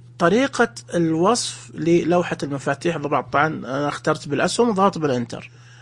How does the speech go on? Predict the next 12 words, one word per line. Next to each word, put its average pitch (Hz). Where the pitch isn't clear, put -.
آه، 160
لما 175
أحتاج 247
أنفذ، 214
أنفذ 165
يعني 120
أنفذ 156
أمر، 202
أضغط 165
إنتر 208
عشان 160
أدخل 160